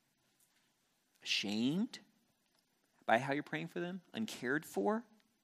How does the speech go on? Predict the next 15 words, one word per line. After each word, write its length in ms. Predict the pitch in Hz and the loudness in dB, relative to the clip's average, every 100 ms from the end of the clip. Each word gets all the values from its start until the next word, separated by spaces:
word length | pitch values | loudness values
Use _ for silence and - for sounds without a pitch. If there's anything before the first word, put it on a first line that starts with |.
| _ _ _ _ _ _ _ _ _ _ _ | _ _ _ _ _ _ _ _ _ _ _
Would 120 | 113 | 0
they 80 | 123 | 4
even 380 | 123 151 156 156 | 4 4 2 2
hear 280 | 139 143 139 | 2 2 4
their 100 | 127 | 4
names 320 | 117 117 107 | 6 4 4
mentioned 640 | 110 123 151 - - - - _ _ _ _ - | 2 2 2 -4 -6 -12 -20 _ _ _ _ -14
in 80 | 95 | -12
your 120 | 85 | -10
prayers? 540 | 95 82 78 - - - _ _ _ _ _ _ _ _ _ - - - - | -4 -4 -4 -10 -14 -16 _ _ _ _ _ _ _ _ _ -20 -20 -20 4
When 240 | 139 147 143 | 8 10 12
we 200 | 185 226 | 12 12
are 220 | 214 180 147 | 12 12 10
being 360 | 170 175 170 | 10 12 8
genuine, 640 | 131 156 156 160 185 220 | 10 10 10 10 10 8